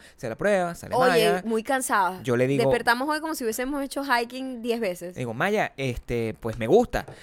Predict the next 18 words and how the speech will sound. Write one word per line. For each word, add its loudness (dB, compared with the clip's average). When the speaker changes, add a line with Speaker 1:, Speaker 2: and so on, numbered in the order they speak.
Speaker 1:
"Mentira, 0
mentira". -2
Y -4
se -6
lo -4
quita -4
y -6
entonces -14
tenemos -14
que -10
seguir -10
buscando. -8
Eso -8
es -2
lo -4
que -8
normalmente -6
ocurre. -8